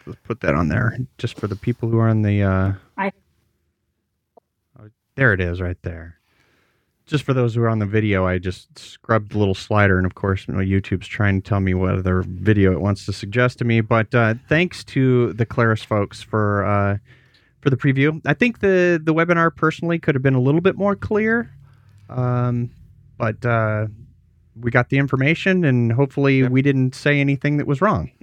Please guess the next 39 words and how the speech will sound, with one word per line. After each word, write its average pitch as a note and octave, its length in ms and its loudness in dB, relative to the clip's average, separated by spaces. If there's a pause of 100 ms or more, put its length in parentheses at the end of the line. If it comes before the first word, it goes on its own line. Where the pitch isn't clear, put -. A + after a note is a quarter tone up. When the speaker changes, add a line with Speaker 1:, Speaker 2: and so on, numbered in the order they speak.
Speaker 1:
<laughs> - 400 -16
Speaker 3:
And - 960 -4
if C3 40 -2
Speaker 1:
in C#3 60 4
Speaker 3:
we C3 60 4
Speaker 1:
our B2+ 40 4
Speaker 3:
did, D3+ 100 -2
Speaker 1:
podcast E3 440 0
Speaker 3:
correct G2+ 140 -6
Speaker 1:
here. G#2+ 180 -2
Speaker 3:
us. - 380 -8 (260)
<laughs> - 280 -12 (840)
I - 60 0
put G3+ 180 -2
a F#3 80 2
call - 340 -4
on, G#2+ 260 0
um, F#2+ 300 -4
LinkedIn A#2 400 -2
too B2 240 0
for, F2+ 320 -4
uh, F2 100 -4
more A#2 240 -4
guests, A2 480 -2
and F#2 120 -10
several A2 260 -2
people A2+ 240 -2
have F2 240 -2 (360)
responded. G2 500 0
So - 120 -6
I'm F2+ 60 -4
gonna F2+ 100 -4
be G2+ 140 -4
doing F#2+ 180 -4
some F#2+ 200 -4
other F#2 180 -4
interviews F2 320 -6
coming E2 320 -10
up. E2+ 180 -10